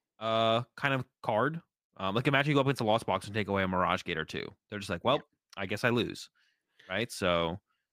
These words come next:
Speaker 1: really, really powerful card. Honestly, maybe that's, like, that, if that card becomes popular, how do you ever play a Lost Box deck?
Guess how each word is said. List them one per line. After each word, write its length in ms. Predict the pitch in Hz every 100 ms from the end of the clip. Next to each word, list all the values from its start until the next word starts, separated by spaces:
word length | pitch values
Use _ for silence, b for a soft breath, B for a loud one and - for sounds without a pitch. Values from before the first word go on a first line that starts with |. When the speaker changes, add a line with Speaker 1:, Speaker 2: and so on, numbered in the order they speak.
| _ _ _ _
Speaker 1:
really, 260 | 120 143 143
really 200 | 135 127
powerful 380 | 120 117 113
card. 240 | 104 104 101
Honestly, 360 | 139 214 - 107
maybe 360 | 101 131 170
that's, 280 | 143 131 -
like, 200 | 127 107
that, 200 | 123 156
if 100 | 123
that 120 | 143 135
card 160 | 190
becomes 240 | 147 127 104
popular, 400 | 117 127 160 147
how 140 | 139
do 60 | 151
you 100 | 131
ever 160 | 110 104
play 180 | 117
a 80 | 95
Lost 220 | 58 -
Box 260 | - 50 -
deck? 280 | - -